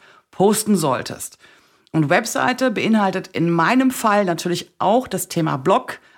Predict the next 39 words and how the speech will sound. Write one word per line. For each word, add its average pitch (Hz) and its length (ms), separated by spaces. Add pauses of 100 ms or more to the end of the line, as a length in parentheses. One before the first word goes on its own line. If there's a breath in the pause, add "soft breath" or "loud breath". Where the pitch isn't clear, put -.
(160)
auch 202 280
das 202 240
Thema 156 280
Podcast. 214 920 (440 soft breath)
Also 160 180
es 175 60
ist - 180
ganz, 247 400
ganz 202 300
wichtig, 214 440
dass 202 300
wir - 80
uns - 180
einen 165 360
Ort 233 280
schaffen, 175 420
an 160 180
dem 160 220
wir - 280
unabhängig 202 680
von 175 260
Algorithmen 185 840 (320 loud breath)
und 285 320
äußeren 185 420
Einflüssen 151 640
sind. 151 340 (460 loud breath)
Und 151 160
Blogs 170 400
werden, 202 500 (300 loud breath)
das 160 200
ist 165 120
meine 165 320
absolute 196 360
Meinung, 170 380
das 156 180
meine 156 180
ich - 220
absolut 170 540
ernst, 170 420